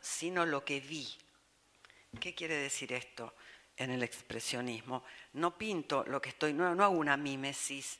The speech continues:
no estoy copiando como el impresionismo,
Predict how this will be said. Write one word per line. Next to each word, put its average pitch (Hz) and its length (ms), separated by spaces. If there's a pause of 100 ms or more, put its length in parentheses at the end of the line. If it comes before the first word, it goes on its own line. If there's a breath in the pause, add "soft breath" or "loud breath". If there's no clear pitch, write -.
(120)
no 151 80
estoy 185 240
copiando 131 1000
como 135 240
el 139 120 (100)
impresionismo, 135 1200